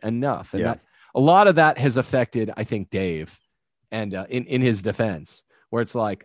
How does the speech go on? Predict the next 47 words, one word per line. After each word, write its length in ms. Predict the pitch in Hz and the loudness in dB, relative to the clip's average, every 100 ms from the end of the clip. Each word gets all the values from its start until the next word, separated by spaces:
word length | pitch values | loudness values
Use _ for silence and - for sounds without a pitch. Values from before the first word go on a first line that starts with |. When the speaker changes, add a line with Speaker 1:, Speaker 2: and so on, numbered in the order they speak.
| 120 | -6
Speaker 1:
"Okay, 200 | 110 110 | -4 -2
you're 180 | 107 226 | -2 -2
only 180 | 220 139 | 0 -2
seeing 280 | 151 139 | 0 0
the 60 | 107 | 0
big 260 | 104 127 90 | 0 0 -2
shove 520 | - 147 117 95 - | 0 2 2 -2 -8
after 200 | 107 107 104 | -10 -8 -6
this 180 | 123 - | -6 -4
bi-, 260 | 113 104 | -4 -4
guy's 280 | 101 110 98 | -2 -2 -4
been 200 | - 98 | -6 -8
getting 240 | 98 90 85 | -6 -8 -8
fouled." 460 | 120 127 90 - _ _ | -6 -4 -6 -12 _ _
And 200 | 95 90 - _ _ _ | -10 -10 -14 _ _ _
sometimes 500 | - 117 113 127 131 | -12 -12 -8 -8 -8
it's, 260 | 139 - - _ _ - | -10 -14 -20 _ _ -8
often 320 | 95 - 127 | -6 -4 -6
it's 120 | 123 | -6
by 300 | - 104 110 | -10 -8 -8
the, 180 | 107 107 | -8 -10
the 160 | 101 104 | -10 -10
bigger 300 | 123 113 113 | -8 -6 -8
account 400 | - 156 107 - _ _ | -6 -6 -6 -10 _ _
that's 200 | 117 101 123 | -6 -4 -4
like, 180 | 107 - | -6 -2
"I 80 | 165 | 0
don't 120 | 202 | 0
need 200 | 233 226 | 0 -2
the 80 | 147 | -4
tribe. 420 | - 120 135 180 _ _ _ _ | -2 -2 -2 -6 _ _ _ _
My, 380 | 98 101 165 170 - | -16 -12 -12 -12 -16
my 340 | 78 120 196 | -10 -4 -4
clan 380 | - 113 104 107 | -4 -4 -4 -4
is 120 | - | -4
pra-, 340 | - 120 117 - | 0 0 0 -4
prac-, 260 | - 143 170 | 2 2 2
it's 160 | 117 - | -2 -6
so 160 | 165 123 | -4 -2
big, 220 | 117 151 | -2 -4
it's 140 | - | -8
practically 480 | - 107 - - 101 | -8 -10 -10 -8 -8
a 40 | |
tribe 360 | 92 107 98 95 | -6 -6 -4 -6
of 120 | 87 | -8
its 160 | 90 101 | -10 -6
own." 380 | 117 90 80 | -6 -8 -12